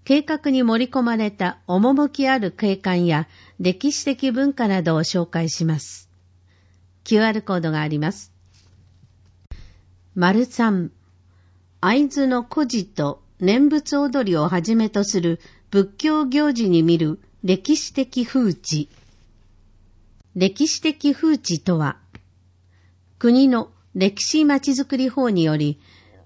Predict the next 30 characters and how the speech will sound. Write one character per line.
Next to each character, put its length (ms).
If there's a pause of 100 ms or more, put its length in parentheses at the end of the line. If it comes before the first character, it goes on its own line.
地 220
域 260
固 200
有 260
の 160
歴 260
史 200
と 300 (120)
伝 220
統 300
を 60
反 300
映 180
し 160
た 180
人 220
々 240
の 160
活 320
動 220
と、 280 (440)
そ 160
の 120
活 360
動 180
が 240
行 120
わ 260
れ 140
る 200